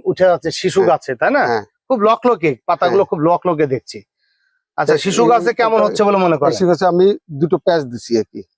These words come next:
Speaker 2: মানে, প্রথমেই প্যাচ দিয়ে, আর একটা প্যাচ দিয়ে দ্বিতীয় প্যাচে এই যে উঠাইছি, যাতে
Speaker 1: দুই
Speaker 2: মাটির তলে
Speaker 1: আচ্ছা, আচ্ছা।
Speaker 2: আমার এখানে যাতে দশ বারো কেজি হয়।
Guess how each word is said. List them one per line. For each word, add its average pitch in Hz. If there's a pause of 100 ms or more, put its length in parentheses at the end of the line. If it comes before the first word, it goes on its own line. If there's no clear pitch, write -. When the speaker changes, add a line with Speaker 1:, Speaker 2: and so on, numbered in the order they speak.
(440)
Speaker 2:
মানে, 147 (440)
প্রথমেই 180 (400)
প্যাচ 151
দিয়ে, 165 (640)
আর 143
একটা -
প্যাচ 151
দিয়ে 160
দ্বিতীয় 165
প্যাচে 165
এই 208
যে 139
উঠাইছি, 120 (600)
যাতে 143
Speaker 1:
দুই 202
Speaker 2:
মাটির 160
তলে 185 (240)
Speaker 1:
আচ্ছা, 151
আচ্ছা। 117
Speaker 2:
আমার 151
এখানে 170
যাতে 180
দশ 156 (100)
বারো 147
কেজি 120
হয়। 107